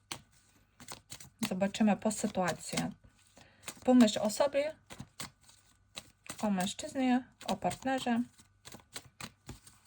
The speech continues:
I zobaczymy, co jest teraz między wami. Oj, mężczyzna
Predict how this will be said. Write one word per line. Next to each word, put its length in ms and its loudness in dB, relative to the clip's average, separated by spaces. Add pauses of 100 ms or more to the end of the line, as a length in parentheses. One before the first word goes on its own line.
I 160 -6
zobaczymy, 760 -2 (3500)
co 220 -4
jest 300 -2
teraz 320 -2
między 500 0
wami. 360 -4 (3250)
Oj, 160 -2
mężczyzna 600 -4